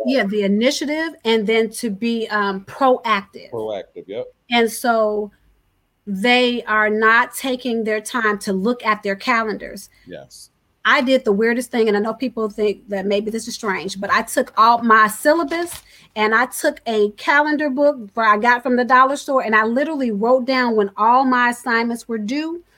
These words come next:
Speaker 1: I had all of my other things I had to do for work and home in this same space, and then I backwards mapped when I was able to do my reading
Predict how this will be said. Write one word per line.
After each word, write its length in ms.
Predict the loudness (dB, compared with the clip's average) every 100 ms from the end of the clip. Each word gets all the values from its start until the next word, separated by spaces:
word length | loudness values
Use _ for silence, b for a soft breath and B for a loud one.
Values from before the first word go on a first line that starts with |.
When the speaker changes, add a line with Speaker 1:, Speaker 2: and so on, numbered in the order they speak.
| B B B 2
Speaker 1:
I 160 | 2
had 320 | 4 4 4 4
all 300 | 4 4 4
of 80 | 4
my 180 | 4 4
other 200 | 0 -2
things 360 | -4 -4 0
I 100 | 0
had 240 | 0 -2 -6
to 80 | -6
do 160 | -6
for 160 | -4 -4
work 360 | 0 0 0 -2
and 140 | -6
home 380 | 0 0 2 0
in 140 | 0 2
this 200 | 0 -2
same 320 | -2 0 -2
space, 540 | -6 -4 -4 -2 -6 B B B
and 180 | 2 4
then 140 | 2 2
I 160 | 0
backwards 600 | 0 2 2 0 -4 -2
mapped 400 | 0 2 2 0
when 540 | -6 -2 0 0 -2 -6 -2
I 320 | 2 4 4
was 280 | 2 0 -2 -2
able 240 | -4 -6
to 140 | -8 -6
do 180 | -2
my 200 | 0 0
reading 500 | 0 -2 -2 -6 -20